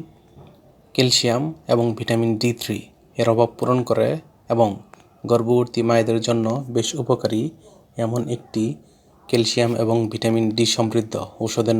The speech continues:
নাম হলো ফসিক্যাল ডি বা ডিএক্স ট্যাবলেট। এটির উৎপাদনকারী প্রতিষ্ঠানের নাম অ্যারিস্টো ফার্মা লিমিটেড।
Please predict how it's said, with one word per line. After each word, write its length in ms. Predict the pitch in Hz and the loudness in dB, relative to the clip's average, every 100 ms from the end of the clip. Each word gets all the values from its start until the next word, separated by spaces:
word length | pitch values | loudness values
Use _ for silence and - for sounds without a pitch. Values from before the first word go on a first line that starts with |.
| 110 | 2
নাম 100 | 113 110 | 0 -2
হলো 200 | 110 107 117 151 - _ - | -2 -2 -2 -6 -18 _ -4
ফসিক্যাল 500 | 123 - 127 - 110 107 - - - 110 | -2 0 0 0 0 -2 -10 -12 -6 -2
ডি 120 | 120 139 170 - | 0 0 -2 2
বা 80 | 113 110 | 2 2
ডিএক্স 360 | 120 113 120 - - | 0 0 0 -2 0
ট্যাবলেট। 360 | 110 - - - - - - - - 110 | -2 -4 -8 -10 -14 -20 -20 -20 -6 -2
এটির 180 | 110 120 | 0 -2
উৎপাদনকারী 500 | 127 - 123 127 123 120 | -2 0 0 2 0 0
প্রতিষ্ঠানের 480 | 113 - - 117 117 | -2 -4 -2 0 0
নাম 120 | 117 120 151 - - | 0 -2 -4 -6 0
অ্যারিস্টো 400 | 120 120 - 117 | 2 2 0 -2
ফার্মা 240 | 117 113 113 110 | -2 -2 -2 0
লিমিটেড। 380 | 107 107 107 | -2 -2 -4